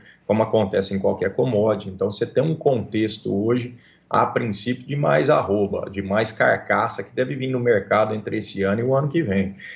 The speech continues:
E esse mais carcaça, ele pode ser bezerro, ele pode ser garrote, ele pode ser boi magro, consequentemente vai virar boi gordo numa janela um pouco mais estreita. Então, você tem um contexto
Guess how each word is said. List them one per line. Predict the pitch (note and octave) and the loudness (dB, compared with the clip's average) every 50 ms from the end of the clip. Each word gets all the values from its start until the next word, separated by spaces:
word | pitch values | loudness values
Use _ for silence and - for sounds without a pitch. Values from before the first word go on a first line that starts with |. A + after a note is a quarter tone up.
| - _ - | -18 _ -2
E | - | 0
esse | G2 G2 - B2+ | 2 2 2 2
mais | A2+ G#2+ A2 A#2 A#2+ - | 2 2 4 2 2 2
carcaça, | - B2 A#2+ A2+ - - G#2+ A2 A#2 A#2+ - B2 | 2 2 2 2 2 2 2 2 2 0 0 -4
ele | - - | -6 -4
pode | - - A#2 - - | -2 -2 -2 -2 -2
ser | - - - | -4 -8 -6
bezerro, | G2+ G2 C3 C#3 A2+ G#2 G#2+ A2+ A#2 G#2 G2 | -6 -4 -6 -6 -6 -6 -4 -4 -2 -2 -2
ele | F#2+ G2 | -2 -4
pode | F#2+ - F2+ F2+ - | -2 -4 -6 -4 -4
ser | - - | -4 0
garrote, | G2+ B2 B2+ A2+ F2+ G2 G#2 G#2+ G2+ - - | 2 2 2 4 2 2 2 2 0 -2 -6
ele | F#2+ | -8
pode | - - G#2 G2+ G2+ | -4 -2 -2 -2 -2
ser | - - G2+ | -2 -4 -2
boi | G#2+ A#2+ C3+ B2+ | 0 0 2 2
magro, | G#2+ G2 G2+ G2+ G#2 G2+ - | 2 2 2 2 0 -2 -4
consequentemente | - B2 A#2+ - B2 - - A#2 G#2+ - G2+ G#2 G2+ G2+ G2+ | -6 -6 -4 -4 -4 -2 -2 -2 -2 -2 -2 0 0 2 2
vai | G2+ G#2 | 2 2
virar | G2 A2 A2+ A2+ A#2+ | 4 2 2 2 2
boi | B2 B2+ C3+ C3 | 2 2 2 2
gordo | G2 G2 G2+ G#2 G#2+ A2+ A#2 A#2+ - - - _ _ _ _ _ - | 2 0 0 0 0 -2 -4 -6 -8 -12 -20 _ _ _ _ _ -6
numa | - A#2 B2 B2+ | -4 0 2 2
janela | B2 A#2 A#2+ A2+ G#2 F#2+ F#2+ G2+ A2 | 4 4 2 2 4 4 2 2 2
um | G#2+ | 0
pouco | G2+ A2 A2 G#2+ | -2 -2 -2 -2
mais | G#2+ A2+ A#2+ A#2+ | -2 -2 -2 -2
estreita. | B2+ B2 - - - G#2+ G#2+ G#2+ G#2 G2+ F#2+ - F#2+ | -4 -6 -6 -2 -2 0 0 0 -2 -4 -4 -4 -8
Então, | F2+ E2+ - - G2 A2 B2 C3 B2+ - - - - - - _ | -10 -8 -4 -2 0 0 0 0 -4 -6 -14 -20 -20 -20 -20 _
você | - - A2+ | -2 0 0
tem | - - F#3 D#3+ | 0 2 2 2
um | E3+ F3 | 2 2
contexto | E3+ F3 D#3+ D#3 C#3 B2 G#2+ - A2 A2 A2+ A2+ G#2+ - - - A2+ G#2 F#2 | 0 2 2 2 2 0 -2 -4 -6 -4 -4 -4 -6 -8 -8 -6 -6 -6 -6